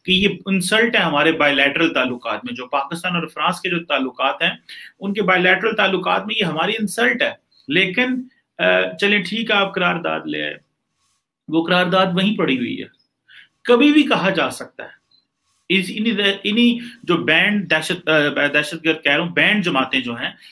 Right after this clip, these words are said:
इनको कभी भी कहा जा सकता है, ये pressurize कर सकते हैं कि उस पर बहस कराएं। अभी हुआ यूं कि last time ये दोबारा जब धरना करने लगे थे, तो इनके जो leader हैं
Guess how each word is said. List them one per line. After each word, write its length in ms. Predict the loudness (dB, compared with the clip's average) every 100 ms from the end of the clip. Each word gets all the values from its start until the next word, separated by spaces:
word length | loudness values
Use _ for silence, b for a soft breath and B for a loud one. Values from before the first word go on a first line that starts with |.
| B -2
इनको 300 | 2 2 2
कभी 440 | 0 -2 0 2
भी 180 | 2 2
कहा 240 | 2 2 2
जा 200 | 0 -2
सकता 260 | -4 -2
है, 80 | -2
ये 60 | -2
pressurize 520 | 0 0 0 -2 -2
कर 120 | -6
सकते 300 | -6 -6 -4
हैं 60 | -4
कि 60 |
उस 80 | -4
पर 120 | -2
बहस 300 | -2 -2 -4
कराएं। 240 | -10 -10 -12 _ _ _ _ _ _ _ B B B
अभी 200 | 0 2
हुआ 240 | 2 2
यूं 280 | 2 2 0
कि 80 | 2
last 300 | 2 0 0
time 140 | -4
ये 60 | -2
दोबारा 340 | 0 2 2
जब 200 | 2 0
धरना 280 | -2 -2 -2
करने 260 | -2 -4 -2
लगे 220 | -2 -2
थे, 100 | -4
तो 100 | -6
इनके 220 | -4 -2
जो 120 | 0
leader 360 | 0 0 0 2
हैं 180 | 0